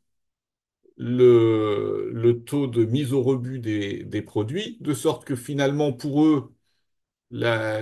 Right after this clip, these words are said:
le produit avec redondance, bah, ça n'est pas d'une très grande, euh, utilité, puisque, puisque eux ont des taux très faibles, hein, de, de produits défectueux, euh, à côté de, d'Intel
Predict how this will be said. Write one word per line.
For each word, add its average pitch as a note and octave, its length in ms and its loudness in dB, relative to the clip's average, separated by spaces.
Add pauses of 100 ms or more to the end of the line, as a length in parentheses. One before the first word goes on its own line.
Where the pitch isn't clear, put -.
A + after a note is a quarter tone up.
le A2+ 220 2
produit C3+ 580 -2
avec C#3+ 360 0
redondance, C#3 960 -2
bah, G2 140 -6
ça - 400 -10
n'est G#2 180 -6
pas A#2+ 280 0
d'une G#2 300 -8
très - 280 -2
grande, A2+ 400 -2
euh, G2+ 360 -2
utilité, A2+ 760 -8 (640)
puisque, - 360 -6 (640)
puisque - 340 -10
eux C3 360 2
ont A2+ 180 -2
des G#2+ 200 -2
taux A#2+ 160 2
très A2+ 220 -8
faibles, D#3+ 360 -4
hein, A2+ 220 -8 (140)
de, G2 440 -6
de G2+ 100 -10
produits G#2+ 340 -6
défectueux, B2 720 -6
euh, D3+ 200 -10
à A2 120 -10
côté - 360 -10
de, G2 360 -10
d'Intel A2 760 -4